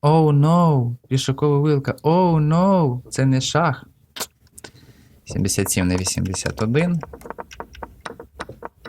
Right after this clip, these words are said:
Так, все поміняли. Благополучно для білих. Все-таки три нулі можна було піти. Хотілося, але мені якось не, не хотілося давати йому цей зайвий темп.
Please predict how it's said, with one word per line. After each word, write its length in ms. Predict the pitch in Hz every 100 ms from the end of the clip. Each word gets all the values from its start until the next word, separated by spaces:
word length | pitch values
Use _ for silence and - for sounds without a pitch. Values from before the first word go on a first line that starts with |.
| - - - - - - - - - - - - - -
Так, 320 | 123 101 92
все 220 | - 147
поміняли. 760 | 123 104 107 170 226 214 175 127 - - - - - _ -
Благополучно 840 | 117 120 120 127 123 117 - 113
для 160 | 110 107
білих. 500 | 107 104 101 - _ _ _
Все-таки 320 | - 127 117 120
три 160 | -
нулі 220 | 120 113
можна 360 | 107 98 98 92
було 200 | - -
піти. 300 | - _ - - _ _ _ - -
Хотілося, 480 | 131 - 156 98 -
але 100 | 190
мені 140 | 175
якось 260 | 151 147 139
не, 140 | 139 135
не 100 | 135
хотілося 280 | - 135 120
давати 300 | 123 120 123
йому 140 | 120
цей 220 | 117 117 113
зайвий 380 | 113 110 113 113
темп. 320 | 110 135 139